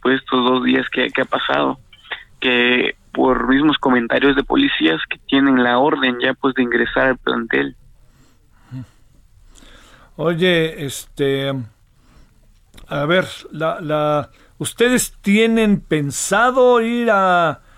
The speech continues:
Speaker 2: a llevar efecto el proceso de la votación? ¿Tienen credencial de elector? ¿Cuál ha sido la posición de la Normal en este sentido?
Speaker 1: Como institución y como los principios que rigen nuestra organización estudiantil, nosotros no somos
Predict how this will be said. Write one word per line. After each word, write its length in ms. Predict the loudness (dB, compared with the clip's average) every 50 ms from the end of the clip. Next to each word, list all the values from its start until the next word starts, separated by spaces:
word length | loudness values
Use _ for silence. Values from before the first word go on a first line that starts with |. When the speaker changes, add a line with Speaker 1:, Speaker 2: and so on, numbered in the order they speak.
| -20 -20 -20 -18 -10
Speaker 2:
a 240 | -4 -2 -2 0 -2
llevar 400 | -2 0 0 0 2 2 2 2
efecto 560 | 0 0 0 2 2 2 0 -2 -2 0 2
el 80 | 2 0
proceso 640 | 0 0 0 0 2 2 0 0 0 0 0 0
de 80 | 0 2
la 80 | 2 0
votación? 880 | 0 0 -4 -4 -4 -4 -4 -2 0 2 2 4 4 4 2 2 0 -2
¿Tienen 340 | -2 0 0 0 0 0
credencial 500 | -2 -2 -2 -2 -4 -4 -2 -2 -2 -2
de 80 | -2 -4
elector? 580 | -4 -4 -6 -4 -2 0 2 2 2 2 0 -4 -10 -20 -20 -20 -18 -18 -12 -2
¿Cuál 260 | 0 2 2 4 2
ha 60 | 0
sido 260 | 0 0 0 2 2
la 140 | 2 2 0
posición 420 | -2 -8 -8 -6 -4 -4 -2 -2
de 120 | 0 -2 -2
la 100 | -2 -2
Normal 480 | -2 -2 -4 -2 0 2 2 2 2
en 80 | 2 2
este 160 | 0 0 -2
sentido? 480 | -4 -6 -8 -8 -6 -8 -8 -8 -10 -14 -18 -18 -14 -14 -12 -12 -12 -12 -14 -16 -18 -20 -20 -18 -16 -16 -16 -16 -18 -20 -20 -20 -20 -20 -20 _ _ _ _ _ -2
Speaker 1:
Como 240 | -2 0 2 2
institución 640 | 0 0 0 -2 -2 -2 0 -2 0 0 0 0 0
y 80 | -2 -2
como 300 | 0 0 2 2 4 4
los 160 | 2 0 0
principios 520 | 0 0 0 2 0 0 0 0 0 -2 0
que 120 | -2 -2
rigen 400 | 0 2 2 0 0 0 0 2
nuestra 260 | 2 2 0 -2 -4
organización 600 | -2 0 0 0 0 -2 -4 -8 -4 -2 0 0
estudiantil, 640 | 0 0 0 0 0 2 2 0 0 0 0 2 2
nosotros 560 | 2 0 0 0 -2 -2 -2 -2 -4 0 2
no 120 | 2 2 2
somos 840 | 0 0 0 0 2 2 0 0 0 0 -2 -2 -2 -4 -6 -10